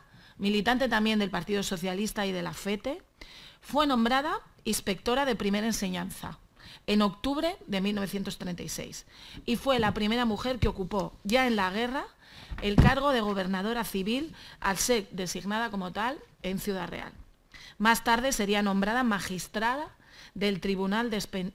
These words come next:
de Espionaje y Alta Traición. Claudina García,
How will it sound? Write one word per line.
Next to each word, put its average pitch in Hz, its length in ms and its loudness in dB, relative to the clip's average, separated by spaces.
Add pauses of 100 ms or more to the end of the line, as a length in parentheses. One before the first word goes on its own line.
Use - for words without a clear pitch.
de 190 120 -6
Espionaje 196 680 -4
y 185 100 -4
Alta 180 280 -6
Traición. 165 520 -10 (1500)
Claudina 220 540 6
García, 208 540 0